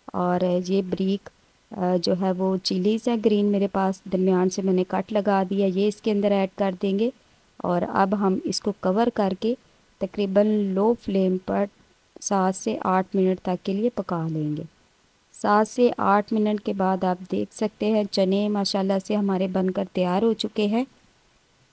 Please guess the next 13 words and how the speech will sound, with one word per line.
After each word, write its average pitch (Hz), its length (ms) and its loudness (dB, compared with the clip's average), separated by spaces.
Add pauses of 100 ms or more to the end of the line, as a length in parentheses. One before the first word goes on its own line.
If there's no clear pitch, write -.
(120)
इसको - 260 -2
अच्छी 202 380 0
तरह 196 260 2
से 214 340 2
मिक्स 202 380 0
कर 220 280 4
लेंगे 214 480 4 (500)
और 185 340 2 (180)
अब 196 220 2
इसके 220 400 0
ऊपर 208 320 4
जो 208 180 2
हमने 202 500 2